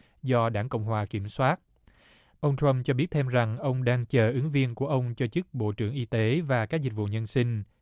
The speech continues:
ông Tom Price, được chuẩn thuận. Ông Trump nói kế hoạch thay thế sẽ có những con số thấp hơn, mức tiền khấu trừ thấp hơn, nhưng không giải thích thêm chi tiết.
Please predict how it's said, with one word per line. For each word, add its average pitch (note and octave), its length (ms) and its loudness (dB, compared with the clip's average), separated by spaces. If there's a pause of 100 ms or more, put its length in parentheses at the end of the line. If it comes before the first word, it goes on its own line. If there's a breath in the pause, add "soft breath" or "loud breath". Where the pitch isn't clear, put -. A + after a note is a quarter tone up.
(120)
ông A2+ 380 -4
Tom A2+ 220 -2
Price, A2+ 420 0 (300)
được A2+ 240 -2
chuẩn A2 180 -4
thuận. G#2 340 -2 (880 soft breath)
Ông D3 180 0
Trump C3+ 160 -2
nói B2 280 2
kế G3+ 120 -2
hoạch F#3 240 0
thay B2 160 -2
thế A#2+ 360 0
sẽ G#2+ 220 -2
có - 140 -2
những C3+ 160 0
con A#2+ 200 0
số B2 320 0
thấp F3+ 200 -2
hơn, B2+ 340 2 (400 loud breath)
mức F#3+ 180 0
tiền B2 240 2
khấu D3 200 -2
trừ B2 260 2
thấp - 180 -2
hơn, B2+ 360 2 (420)
nhưng B2+ 280 0
không A#2+ 280 -4
giải G2+ 140 -2
thích - 160 -10
thêm A#2 220 -2
chi G#2+ 140 -4
tiết. A2+ 300 0